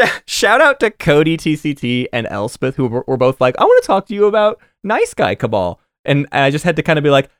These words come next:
"That's great, and I'm sure it works 'cause you two are super nice people." It won't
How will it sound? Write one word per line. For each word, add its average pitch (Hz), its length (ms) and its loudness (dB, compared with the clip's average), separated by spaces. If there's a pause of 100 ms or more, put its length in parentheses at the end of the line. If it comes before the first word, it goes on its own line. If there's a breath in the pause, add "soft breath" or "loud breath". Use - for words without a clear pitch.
(140)
"That's 175 240 0
great, 175 340 2
and 139 140 -2
I'm 120 80 -4
sure 156 280 2
it 147 80 0
works 139 240 -2
'cause 110 220 -6
you 135 140 2
two 147 160 0
are 113 80 -2
super - 320 -4
nice 123 240 -4
people." 135 480 0 (520)
It 117 160 2
won't 123 360 2